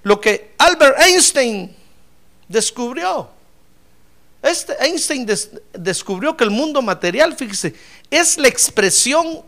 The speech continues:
más sencilla de la energía pura. Y la energía pura, hermano,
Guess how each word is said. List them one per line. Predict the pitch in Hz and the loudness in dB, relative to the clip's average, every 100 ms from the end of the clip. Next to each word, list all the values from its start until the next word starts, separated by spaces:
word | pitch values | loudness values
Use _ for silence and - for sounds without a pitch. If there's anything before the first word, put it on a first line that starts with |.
| - | -14
más | 208 233 381 427 | -10 -8 -6 -2
sencilla | - 302 247 226 - 370 359 240 151 | 0 0 0 2 2 0 -2 -4 -4
de | 151 180 | -2 2
la | 175 | 2
energía | 170 170 - 214 190 - | 2 -2 0 2 2 2
pura. | 170 - - - - - - - - _ _ _ _ _ _ _ _ _ _ - - - - | -2 -2 -16 -20 -20 -20 -20 -20 -20 _ _ _ _ _ _ _ _ _ _ -20 -20 -20 -12
Y | 214 | -4
la | 214 | -2
energía | 214 202 285 302 | -2 -4 -4 -4
pura, | - 330 330 | -4 -2 2
hermano, | 254 214 190 175 127 | 2 0 -4 -6 -10